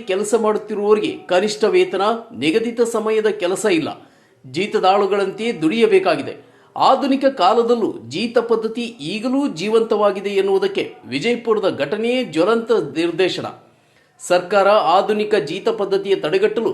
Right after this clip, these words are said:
ಸೂಕ್ತ ಕ್ರಮ ತೆಗೆದುಕೊಳ್ಳಬೇಕೆಂದು ಒತ್ತಾಯಿಸಿದ ಅವರು, ಹಲ್ಲೆಗೊಳಗಾದ ಕಾರ್ಮಿಕರಿಗೆ ಹದಿನೈದು ಲಕ್ಷ ರೂಪಾಯಿ ಪರಿಹಾರ ನೀಡಬೇಕು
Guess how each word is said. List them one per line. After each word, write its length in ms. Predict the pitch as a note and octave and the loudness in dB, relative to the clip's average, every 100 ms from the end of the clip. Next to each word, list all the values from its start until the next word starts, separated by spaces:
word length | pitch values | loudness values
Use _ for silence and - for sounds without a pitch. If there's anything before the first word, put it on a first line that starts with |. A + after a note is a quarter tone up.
| - | -6
ಸೂಕ್ತ 420 | - A#3 B3 - | -6 -4 -4 -4
ಕ್ರಮ 240 | B3+ A#3 A#3 | -2 0 0
ತೆಗೆದುಕೊಳ್ಳಬೇಕೆಂದು 880 | A#3 F#3 G3 G3 G3 G3 F#3+ F#3+ F#3 F#3 | 0 0 0 2 4 4 2 2 2 2
ಒತ್ತಾಯಿಸಿದ 500 | E3 D#3+ F#3 - D#3 | 2 0 0 0 -2
ಅವರು, 260 | D#3 F3+ - - - - _ _ | 0 0 -4 -12 -20 -20 _ _
ಹಲ್ಲೆಗೊಳಗಾದ 680 | F3 C4+ D4+ C#4+ C#4 C4+ C4 - | 0 2 2 2 4 4 4 2
ಕಾರ್ಮಿಕರಿಗೆ 680 | E3 G3+ A3+ A#3 A3+ G3 A#2+ - | 2 0 0 0 0 0 -2 -4
ಹದಿನೈದು 520 | C3 D#3 A3 A#3+ A#3 A3+ | -4 -2 0 0 0 0
ಲಕ್ಷ 220 | A3 - | 0 0
ರೂಪಾಯಿ 280 | G#3 G#3+ F#3 | -2 0 0
ಪರಿಹಾರ 400 | B2+ D#3+ F3+ F#3 | 0 2 4 4
ನೀಡಬೇಕು 480 | F3+ F3 F3 D#3 - | 2 2 0 -2 -4